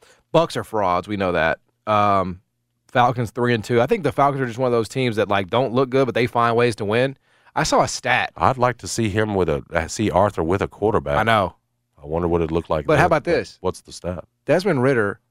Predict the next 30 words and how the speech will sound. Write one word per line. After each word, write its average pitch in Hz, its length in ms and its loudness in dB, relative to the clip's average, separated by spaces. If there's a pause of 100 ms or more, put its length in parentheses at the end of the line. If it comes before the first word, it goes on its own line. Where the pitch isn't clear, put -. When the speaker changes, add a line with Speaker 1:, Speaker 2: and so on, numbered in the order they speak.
(100)
Speaker 1:
has 101 160 -16
never 123 340 0
lost 117 340 2
a 104 60 -8
home 120 300 -2
game 85 280 -2 (1300)
since 131 280 -4
college. - 500 0 (300)
Speaker 2:
It's - 240 -16 (300)
gotta 107 240 0
be 90 180 -6
coincidence, 90 880 -2
bro. 76 420 -2
Speaker 1:
He 156 200 0
isn't, 151 200 -2
he's 147 160 0
Speaker 2:
I'm 110 100 4
Speaker 1:
never 175 120 2
Speaker 2:
not, 139 80 4
Speaker 1:
lost 139 200 0
a - 20 0
Speaker 2:
I 143 60 2
Speaker 1:
home 185 100 0
Speaker 2:
can't 214 100 -6
Speaker 1:
game. 160 180 0
Speaker 2:
even 127 120 -4
call 127 240 0
dude 117 200 -2
a 98 60 -2
gamer. 92 540 -2